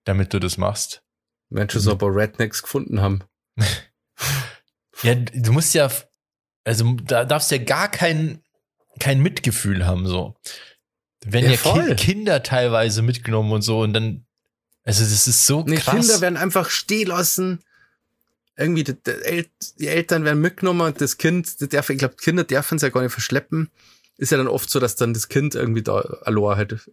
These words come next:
Speaker 2: zurückbleibt und so.
Speaker 1: Mhm.
Speaker 2: Voll crazy.
Speaker 1: Das Krasse ist ja wohl, dass die eben so eine, deswegen gehen die ja auch so vor, so rabiat und so, ich sag mal,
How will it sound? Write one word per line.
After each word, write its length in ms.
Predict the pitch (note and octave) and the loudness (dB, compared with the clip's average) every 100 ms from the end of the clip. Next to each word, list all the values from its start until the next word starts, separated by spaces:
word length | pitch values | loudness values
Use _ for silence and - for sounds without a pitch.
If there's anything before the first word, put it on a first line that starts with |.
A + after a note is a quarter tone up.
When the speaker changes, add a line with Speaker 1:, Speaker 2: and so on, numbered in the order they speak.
| _ - | _ -8
Speaker 2:
zurückbleibt 640 | B2 A#2 - F#2+ F2+ - | -2 -2 -2 -2 -2 -4
und 60 | F#2 | -4
so. 240 | - F2+ - | -4 -6 -6
Speaker 1:
Mhm. 80 | G2 | -6
Speaker 2:
Voll 440 | F#2 - - - - | -4 -4 -4 -6 -8
crazy. 560 | - - - - - - _ _ _ - B2 | -10 -8 -6 -6 -8 -10 _ _ _ -12 0
Speaker 1:
Das 200 | A2+ - | 2 2
Krasse 300 | B2+ C#3 E3+ | 0 0 0
ist 140 | E3+ | 2
ja 100 | D3+ | 0
wohl, 160 | B2+ C3 | 2 2
dass 220 | A#2 - | 0 2
die 160 | A#2+ A#2+ | 2 2
eben 420 | A2+ A2+ A2 - - - - - _ _ _ - | 2 2 0 -8 -20 -20 -20 -20 _ _ _ -4
so 240 | A2 A#2 | 0 2
eine, 720 | A#2 A#2 G#2+ G#2 G2+ F#2+ - _ _ _ - | 2 2 2 2 2 0 -6 _ _ _ -6
deswegen 400 | A2+ G#2+ C3 B2 | -2 2 2 2
gehen 180 | C3+ C#3 | 0 2
die 60 | B2+ | 2
ja 100 | G#2 | 2
auch 120 | G2 | 0
so 140 | - | -2
vor, 380 | G2 A2+ A2+ C#3 | -2 0 2 2
so 120 | G#2 | 0
rabiat 720 | F#2+ F#2 G2+ F#2+ A2+ A#2+ - _ _ _ _ _ _ _ _ | 0 0 2 2 2 -2 -12 _ _ _ _ _ _ _ _
und 180 | B2 G#2 | 0 2
so, 520 | G#2 G#2 G#2 G2+ - | 2 2 2 0 -2
ich 120 | A2 A2+ | -2 0
sag 160 | G2+ | 0
mal, 500 | G2+ G2+ G2 F2+ - | 2 2 2 -2 -14